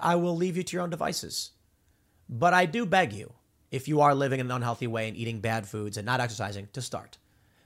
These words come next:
Because I care. I want you to live a better life. It's not just about you personally. It's about this country.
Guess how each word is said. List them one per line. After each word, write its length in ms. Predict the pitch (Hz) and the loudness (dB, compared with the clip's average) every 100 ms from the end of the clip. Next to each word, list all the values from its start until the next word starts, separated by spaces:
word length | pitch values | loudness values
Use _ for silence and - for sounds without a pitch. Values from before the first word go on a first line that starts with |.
| - | -2
Because 300 | 139 131 - _ - | 0 0 -6 _ -4
I 100 | 151 | -2
care. 420 | - 160 156 151 _ _ _ _ _ - | 0 0 0 -4 _ _ _ _ _ -4
I 80 | |
want 260 | 131 139 143 | 2 4 4
you 80 | 143 | 2
to 60 | |
live 140 | 143 120 | 0 0
a 40 | |
better 180 | 131 127 | 0 0
life. 400 | 120 113 110 - _ _ _ - | -2 -4 -8 -18 _ _ _ -8
It's 120 | - | -2
not 100 | 185 | -2
just 80 | 160 | 2
about 160 | 185 | 2
you 80 | 175 | 2
personally. 560 | - 135 127 123 113 110 - | 0 -2 -2 -6 -6 -10 -10
It's 140 | 120 | -2
about 200 | 135 131 | 0 0
this 140 | 127 - | -2 -6
country. 400 | 113 92 - | -8 -8 -14